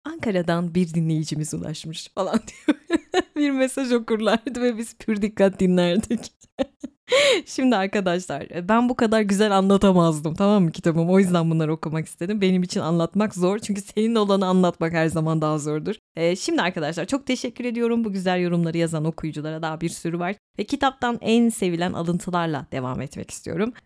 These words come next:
Şu dikkatimi çekti. Instagram'da en çok paylaştığınız sayfa en çok şu. E, "Hatırla,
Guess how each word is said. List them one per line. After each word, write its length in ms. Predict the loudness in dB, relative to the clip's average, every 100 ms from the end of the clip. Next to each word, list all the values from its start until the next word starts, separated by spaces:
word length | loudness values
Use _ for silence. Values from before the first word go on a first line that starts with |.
| _
Şu 220 | 0 2
dikkatimi 520 | 2 2 0 2 -2
çekti. 440 | -2 -6 -4 -4 -2
Instagram'da 640 | -4 -4 -4 -2 -2 -4
en 400 | -6 -2 2 0
çok 280 | 2 -2 0
paylaştığınız 640 | 0 2 0 -2 -4 -4 -4
sayfa 640 | -4 -2 -2 -6 -8 -8 _ _
en 200 | 4 6
çok 280 | 4 -4 -4
şu. 260 | -8 -8 -8 _ _
E, 120 | -10
"Hatırla, 640 | -2 -2 0 -2 -2 -4